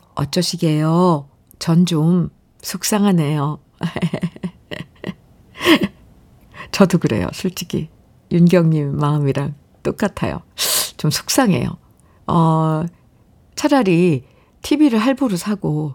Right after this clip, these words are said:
그냥 아내 선물은 <laughs> 따로 드리고 그러면 <laughs> 안 되나? 뭐 이런 생각. 네.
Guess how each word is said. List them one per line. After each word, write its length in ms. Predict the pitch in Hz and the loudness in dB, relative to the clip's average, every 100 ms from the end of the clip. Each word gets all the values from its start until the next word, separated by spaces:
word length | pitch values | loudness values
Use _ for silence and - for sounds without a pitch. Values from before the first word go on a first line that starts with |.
| - | -12
그냥 300 | - 165 143 | -6 -2 2
아내 220 | 151 180 | 4 4
선물은 440 | 160 - 269 269 262 | 2 2 0 0 -4
<laughs> 20 | |
따로 240 | 214 254 226 | -2 -2 -4
드리고 400 | - - 208 - - - - - - _ _ - 170 - _ _ | -8 -8 -8 -8 -16 -20 -20 -20 -20 _ _ -6 -6 -6 _ _
그러면 400 | - 214 180 214 214 - - 226 | -4 0 2 2 2 -2 2 0
<laughs> 380 | 359 269 - - | -2 -10 -14 -4
안 160 | 175 175 | 2 2
되나? 220 | 208 247 - | 4 2 2
뭐 120 | 285 240 | 2 4
이런 260 | 233 220 226 | 2 2 2
생각. 420 | 226 185 202 302 - 170 | 2 0 0 -2 -6 -4
네. 100 | 175 | -4